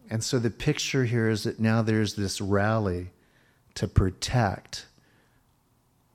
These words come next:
this young king in the making. God has been protecting his bride in the making.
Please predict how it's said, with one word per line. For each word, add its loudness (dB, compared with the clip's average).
this -4
young 2
king -4
in 0
the 2
making. -2
God 6
has 2
been 2
protecting -2
his -2
bride -2
in 2
the 4
making. -2